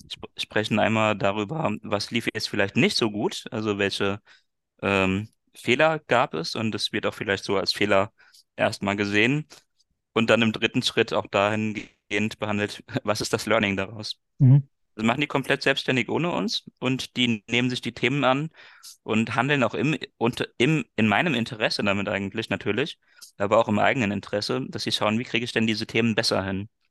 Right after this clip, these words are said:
Speaker 2: Mhm.
Speaker 1: Und das waren teilweise Themen wie Organisation,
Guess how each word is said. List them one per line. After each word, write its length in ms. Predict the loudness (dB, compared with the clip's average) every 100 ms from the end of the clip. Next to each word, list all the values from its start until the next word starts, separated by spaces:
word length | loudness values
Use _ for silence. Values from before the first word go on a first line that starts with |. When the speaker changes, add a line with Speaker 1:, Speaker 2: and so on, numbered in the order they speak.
| _ 2
Speaker 2:
Mhm. 200 | 4 4 0 _
Speaker 1:
Und 340 | 0 0 0 -2
das 260 | -2 2
waren 600 | 2 4 4 2 0 -4 _ _ _ _ _ _ _ _ -6
teilweise 540 | -2 2 2 0 -4
Themen 500 | -2 2 2 2 0
wie 280 | -2 -2 -2
Organisation, 960 | 0 0 0 -2 -2 0 2 4 2